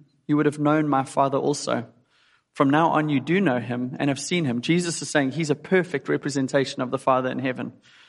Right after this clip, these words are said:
And then Philip said to him, "Lord, show us the Father, and it is enough for us."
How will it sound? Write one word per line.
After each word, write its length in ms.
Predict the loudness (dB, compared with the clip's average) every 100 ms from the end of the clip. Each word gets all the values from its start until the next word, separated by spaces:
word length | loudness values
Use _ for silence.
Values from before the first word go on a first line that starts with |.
| _ _ _ _ _ _ -4
And 120 | 0
then 80 | 0
Philip 320 | 2 2 2
said 240 | 0 0
to 80 | -2
him, 200 | -2 0
"Lord, 300 | 2 2 0 -6 -20 _
show 340 | -8 0 4 4
us 140 | 0
the 100 | -8
Father, 600 | 0 2 2 2 0 -4 -16 _ _
and 120 | -6 -4
it 140 | -2
is 140 | -2
enough 600 | -2 -2 -2 -4 -12 -20 _
for 220 | -6 -2 -2
us." 360 | -4 -10 -18